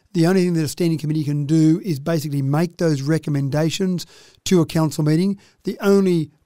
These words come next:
one delegation that was still kept was the ability to award tenders. And the reason we kept that is because building services and building construction costs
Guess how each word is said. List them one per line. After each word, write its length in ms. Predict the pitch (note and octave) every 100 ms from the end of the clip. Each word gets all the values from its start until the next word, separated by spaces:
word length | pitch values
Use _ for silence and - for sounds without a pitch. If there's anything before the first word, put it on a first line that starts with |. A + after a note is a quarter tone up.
| -
one 320 | D#3+ F3+ E3+
delegation 440 | D#3 D#3 D#3 C#3+
that 40 | F3
was 100 | C#3+
still 240 | - D#3+
kept 320 | - D#3+ D#3+ - _ _ -
was 160 | F3+ D3+
the 80 |
ability 600 | D3+ D3 D#3+ D3+ D#3 D#3 - _ -
to 280 | E3+ E3 G3+
award 420 | E3 D#3 D#3 C#3+
tenders. 640 | - F#3 D#3 C3+ D3 E3 - _ _ -
And 260 | D3+ D3+
the 60 | D3
reason 220 | G3+ D3+
we 80 | C#3+
kept 200 | D#3 C3+
that 120 | E3
is 100 | D#3
because 480 | C#3+ D3 E3 C#3+ - _ _ - D#3+
building 360 | C#3+ F3 F#3 E3+
services 580 | - E3+ D3+ D3 E3 C#3+
and 160 | C#3 C#3
building 240 | E3 D3+
construction 440 | C3+ - G#3+ F#3+
costs 280 | C3+ D#3 -